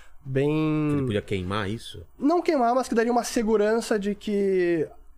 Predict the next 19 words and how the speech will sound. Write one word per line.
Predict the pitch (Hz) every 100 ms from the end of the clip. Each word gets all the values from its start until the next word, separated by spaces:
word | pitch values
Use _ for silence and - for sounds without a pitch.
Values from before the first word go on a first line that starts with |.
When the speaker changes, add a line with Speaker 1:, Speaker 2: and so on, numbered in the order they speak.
| -
Speaker 1:
aquela | 147 151 - 208
taxa | 196 190 185
de | 170
câmbio | 165 170 175
que | 160 - 165
começaria | 165 156 143 151 156 160
a |
valer | 151 151
a | 151
partir | 147 127 -
do | 151
plano | 135 143 131
real, | 123 123 160 180 - - - - -
o |
estrangeiro | 160 - 170 160 160 175
sabia | - 165 165 160
que | 180
seria | - 165 165 165
honrada, | 165 156 135 117 110